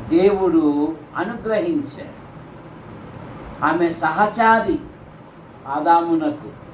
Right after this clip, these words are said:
ఆమె సహకారి కూడా. కనుక ఒక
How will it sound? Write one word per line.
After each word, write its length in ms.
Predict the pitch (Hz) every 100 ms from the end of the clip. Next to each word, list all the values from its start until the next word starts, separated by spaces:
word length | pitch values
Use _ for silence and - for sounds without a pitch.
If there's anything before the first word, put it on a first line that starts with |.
| - - - - - -
ఆమె 260 | 151 170 175
సహకారి 840 | - 151 170 220 220 220 220 220
కూడా. 360 | 202 185 120 - - - - - - - - - - - - - -
కనుక 300 | 220 254 - 170 127 127 147 160 165 233 - - - - - - - - 135
ఒక 320 | 139 147